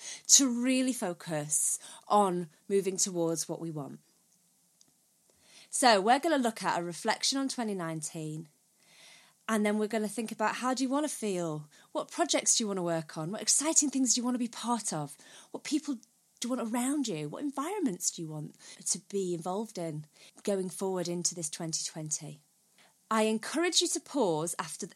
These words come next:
after the prompts and write things down. If you do have a pen and paper, um, at the ready, great. If not, grab one or come back to this another time and, and write down your thoughts.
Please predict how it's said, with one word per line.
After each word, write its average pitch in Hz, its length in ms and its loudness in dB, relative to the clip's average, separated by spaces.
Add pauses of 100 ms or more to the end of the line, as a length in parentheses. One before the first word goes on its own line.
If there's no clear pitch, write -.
(120)
after 190 260 -4
the 240 80 -4
prompts 180 400 -2
and 190 100 -2
write 170 220 -2
things 180 260 -4
down. 147 300 -6
If - 120 -10
you 202 60 -4
do 247 160 0
have 226 100 0
a 254 60 -6
pen 240 180 -6
and 240 100 -4
paper, 196 440 -4 (500)
um, 185 300 0
at 202 180 -2
the 208 80 -4
ready, 180 320 -2
great. 220 400 2
If - 160 -10
not, - 240 -4
grab 226 300 4 (100)
one 214 420 4
or 226 140 2
come 247 220 0
back 220 200 -2
to 214 100 -4
this 156 440 -4 (260)
another 202 320 -2
time 156 680 -4 (340)
and, 180 360 0
and 185 200 -4
write 196 300 0
down 180 540 0
your 185 180 -2
thoughts. 151 640 -4